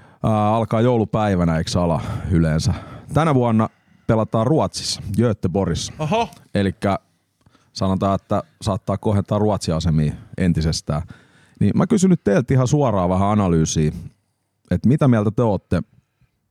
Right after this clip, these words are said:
Speaker 1: mestarisuosikeista? Mä voin sen verran pohjustaa, mulla on täällä teille kertoimia, ottakas mä kaivan. Ja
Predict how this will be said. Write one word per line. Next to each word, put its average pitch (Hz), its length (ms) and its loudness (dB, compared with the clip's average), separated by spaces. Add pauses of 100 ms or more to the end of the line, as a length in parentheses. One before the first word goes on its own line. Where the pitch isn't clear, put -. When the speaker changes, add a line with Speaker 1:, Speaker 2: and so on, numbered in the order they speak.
Speaker 1:
mestarisuosikeista? 95 1300 -2 (140)
Mä 107 100 0
voin 135 140 2
sen 175 100 0
verran 156 220 2
pohjustaa, 123 540 0
mulla 98 160 2
on 92 60 -2
täällä 104 180 0
teille 101 320 0
kertoimia, 80 640 0
ottakas - 340 -6
mä 87 80 -6
kaivan. 82 380 -2 (2000)
Ja 82 160 0